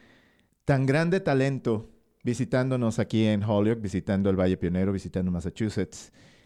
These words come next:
Desde Venezuela, quiero dar la bienvenida a Betsaida Machado.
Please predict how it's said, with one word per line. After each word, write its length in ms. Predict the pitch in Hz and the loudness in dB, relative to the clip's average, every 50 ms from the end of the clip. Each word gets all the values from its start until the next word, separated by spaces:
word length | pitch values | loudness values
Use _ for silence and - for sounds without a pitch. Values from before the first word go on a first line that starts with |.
| _ - | _ -6
Desde 300 | 113 117 113 104 110 110 | -2 -2 0 0 0 0
Venezuela, 760 | 101 104 104 104 101 - - 131 135 143 143 135 117 110 107 - - - - _ _ _ _ | 0 0 0 -2 -2 -2 0 0 2 4 4 4 2 2 0 -4 -10 -20 -20 _ _ _ _
quiero 180 | - 110 113 | -2 0 0
dar 160 | 110 113 110 113 | 2 2 2 2
la 120 | 113 107 | 2 0
bienvenida 760 | 107 101 101 101 98 101 104 104 101 98 95 95 90 - - _ | 0 -2 -2 -2 -2 -2 -2 0 0 -2 -2 -4 -8 -12 -14 _
a 420 | - 87 87 87 85 85 85 82 90 113 | -8 -6 -6 -4 -4 -6 -6 -8 -8 -8
Betsaida 440 | 95 92 - - - 101 104 104 | -8 -8 -6 -4 -4 -2 -2 0
Machado. 560 | 95 92 87 - - 127 120 117 123 143 185 | -2 -2 -4 -6 -6 -4 -4 -2 -2 -2 -4